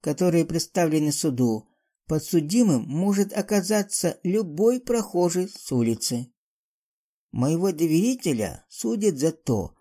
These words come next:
что нет доказательств его вины, что, по мнению стороны обвинения, является доказательством его вины. Парадокс, что отсутствие доказательств —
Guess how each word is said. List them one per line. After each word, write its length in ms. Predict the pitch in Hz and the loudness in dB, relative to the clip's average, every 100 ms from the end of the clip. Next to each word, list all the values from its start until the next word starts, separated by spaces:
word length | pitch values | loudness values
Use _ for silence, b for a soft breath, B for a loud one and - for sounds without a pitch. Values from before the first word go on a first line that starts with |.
| _ | _
что 280 | - - 190 | -20 -4 -2
нет 320 | 170 202 247 240 | 0 0 0 -2
доказательств 920 | 139 185 202 143 175 220 240 - - | -2 -2 -2 0 0 0 -6 -6 -8
его 240 | - 135 135 | -2 0 2
вины, 460 | 110 101 90 78 - _ _ _ | 0 -2 -4 -12 -20 _ _ _
что, 300 | - - 175 | -20 -4 -4
по 160 | 135 147 | 0 0
мнению 400 | 160 170 143 131 | 0 0 2 0
стороны 480 | - 131 127 147 143 | -2 -2 0 0 0
обвинения, 760 | 104 101 101 175 233 147 101 | -2 -2 -2 0 0 0 -2
является 520 | 101 120 175 180 185 | -2 0 -2 -2 -4
доказательством 1080 | 135 110 104 90 113 156 185 185 - 151 160 - | -2 -4 -4 -4 -2 -2 -4 -6 -4 -6 -6 -14
его 260 | - 104 107 | -14 -8 -6
вины. 460 | 117 87 90 90 _ _ _ _ _ _ _ _ _ _ _ _ | -6 -8 -10 -14 _ _ _ _ _ _ _ _ _ _ _ _
Парадокс, 920 | 123 147 156 113 107 98 85 - - _ _ _ | -4 0 0 -2 -2 -2 -4 -10 -14 _ _ _
что 420 | - - 160 156 | -12 0 0 0
отсутствие 680 | 165 - - 170 156 - 135 | -4 -4 2 2 2 0 0
доказательств — 920 | 131 131 104 135 165 - 107 - - | 0 -2 0 0 0 -2 -6 -8 -14